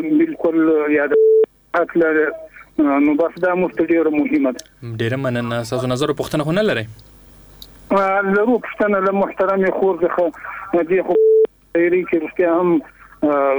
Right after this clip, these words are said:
Speaker 1: ذکر او ناسو ټولو ته خدمت کړی ده.
Speaker 2: کړی ده.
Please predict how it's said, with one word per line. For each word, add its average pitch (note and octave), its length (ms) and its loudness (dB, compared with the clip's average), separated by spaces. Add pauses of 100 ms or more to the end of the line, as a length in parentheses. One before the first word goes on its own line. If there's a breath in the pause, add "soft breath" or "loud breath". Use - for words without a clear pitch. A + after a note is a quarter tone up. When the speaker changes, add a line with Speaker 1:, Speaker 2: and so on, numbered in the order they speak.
(160)
Speaker 1:
ذکر D3+ 200 -2
او E3 420 2
ناسو F3 360 0
ټولو F#3 300 0
ته E3 200 -4
خدمت E3+ 320 -2 (100)
کړی E3 200 0
ده. C3+ 160 0
Speaker 2:
کړی A#2 40 -8
ده. A2+ 140 -12